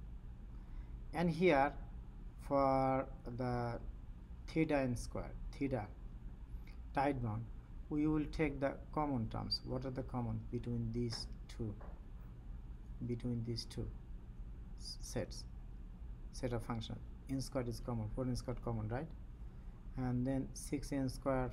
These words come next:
plus nine, this is common, it is here and it is here. We have this term common, and we have five N squared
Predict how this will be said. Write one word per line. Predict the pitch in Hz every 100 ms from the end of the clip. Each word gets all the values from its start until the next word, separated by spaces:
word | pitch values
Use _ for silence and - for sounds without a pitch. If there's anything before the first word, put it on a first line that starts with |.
| -
plus | 123 113
nine, | 127 120 120 117
this | 123 117
is | 117
common, | - 113 110 110
it | 117 113
is | 113 - - 120 -
here | 123 120 117 - - - - - -
and | 110
it | 110
is | 107
here. | - 107 - - - -
We |
have | 110
this | 113 -
term | 110 107
common, | 101 98 107 - - - - - - -
and | 127 123 135
we | 143
have | 139 139 135 - - -
five | 131 139
N | 139
squared | 131 - 135 131